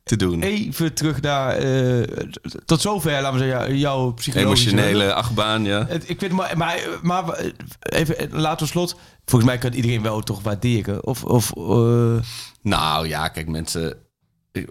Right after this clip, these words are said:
Speaker 2: Vinden mensen het
Speaker 1: verwachten
Speaker 2: overdreven?
Speaker 1: wel een bepaalde waardigheid misschien van me uit hoofd van de functie. Maar die laat ik achter me als ik, eh, op Twitter
Speaker 2: Nee, joh,
Speaker 1: kom.
Speaker 2: tuurlijk ben je gek. Je moet lekker, jij moet vooral lekker Arco, moet vooral lekker Arco blijven.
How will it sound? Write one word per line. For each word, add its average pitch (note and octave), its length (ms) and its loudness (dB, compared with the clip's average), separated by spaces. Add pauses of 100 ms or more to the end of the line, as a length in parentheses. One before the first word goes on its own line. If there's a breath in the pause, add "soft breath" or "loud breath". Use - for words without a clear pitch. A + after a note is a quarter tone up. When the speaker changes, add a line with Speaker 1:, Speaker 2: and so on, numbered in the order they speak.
(180)
Speaker 2:
Vinden D3+ 200 2
mensen D3+ 200 0
het - 100 0
Speaker 1:
verwachten C#3+ 80 2
Speaker 2:
overdreven? A#2+ 340 2
Speaker 1:
wel F2+ 100 2
een F2 80 0
bepaalde F2 440 0
waardigheid F2 600 -2
misschien F2+ 320 -2
van E2+ 200 -4
me E2+ 80 -4
uit D#2 120 -6
hoofd E2 280 -4
van E2+ 140 -8
de E2 80 -6
functie. E2+ 420 -4
Maar E2 100 -4
die E2+ 120 -2
laat E2 240 -2
ik - 140 -8
achter - 300 -6
me E2 120 2
als D#2+ 160 -2
ik, - 140 -10
eh, D2+ 220 -2
op D#2 120 -8
Twitter - 140 -4
Speaker 2:
Nee, A#2+ 100 0
joh, A#2+ 100 0
Speaker 1:
kom. D#2+ 100 -2
Speaker 2:
tuurlijk A2 320 -2
ben F2 100 -10
je F2 60 -8
gek. E2+ 220 -8
Je A2+ 100 0
moet D3 160 4
lekker, D#3+ 260 0
jij E3 120 0
moet F3+ 140 -2
vooral D3+ 280 0
lekker C#3 260 -2
Arco, E3+ 320 0
moet C#3 140 0
vooral C3+ 240 0
lekker A#2+ 240 0
Arco - 280 -4
blijven. F2 400 0